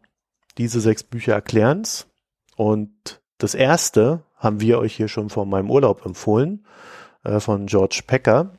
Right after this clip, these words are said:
The Unwinding. Und ich glaube, äh, äh, es gibt's auf Deutsch, heißt es Die Abwicklung. Weil ich die Übersetzung echt ein bisschen komisch finde. Naja, jedenfalls, ähm, daran auch nochmal erinnert, weil das erklärt so diesen Verlauf in, äh, in den U S A ganz gut.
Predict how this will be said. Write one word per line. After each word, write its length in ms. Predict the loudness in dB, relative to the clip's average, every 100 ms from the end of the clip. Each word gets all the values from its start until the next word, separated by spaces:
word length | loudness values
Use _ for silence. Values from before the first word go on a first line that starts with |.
| _ -20
The 180 | -2 0
Unwinding. 840 | 2 2 2 0 2 0 0 -4 -10
Und 320 | -8 -8 -8
ich 100 | -6
glaube, 1600 | 0 2 2 2 2 0 -2 -2 -2 -4 -6 -8 -8 -8 -10 -10
äh, 60 | -10
äh, 60 |
es 180 | -10 -8
gibt's 260 | -8 -8 -4
auf 180 | -4 2
Deutsch, 340 | 2 2 2
heißt 240 | 0 0
es 80 | -4
Die 160 | -2 -2
Abwicklung. 580 | -2 -6 -8 -8 -12 -14 _ -12
Weil 140 | -10
ich 140 | -10
die 160 | -12 -14
Übersetzung 720 | -12 -10 -8 -8 -10 -14 -16
echt 220 | -18 -20
ein 80 | _
bisschen 320 | -16 -14 -18 -16
komisch 420 | -12 -12 -14 -20
finde. 360 | -20 -20 -20 _ _ _ -20 -20 -20 _ -2
Naja, 400 | 0 0 -2 -12 _ _
jedenfalls, 640 | -2 -2 2 2 2 -4 -4
ähm, 600 | 0 2 2 0 -4 -12 -16 -2
daran 320 | 0 2 2
auch 160 | 0 0
nochmal 320 | 0 2 4
erinnert, 400 | 2 0 -2 0
weil 80 | 0
das 160 | 0
erklärt 420 | -2 0 2 2 0
so 80 |
diesen 240 | -4 -4 -4
Verlauf 420 | -2 0 2 -2
in, 120 | -4
äh, 320 | -4 -4 -4
in 80 | -6
den 60 | -6
U 120 | -4
S 140 | -2
A 160 | -2 -2
ganz 300 | -4 -6 -8
gut. 340 | -8 -8 -10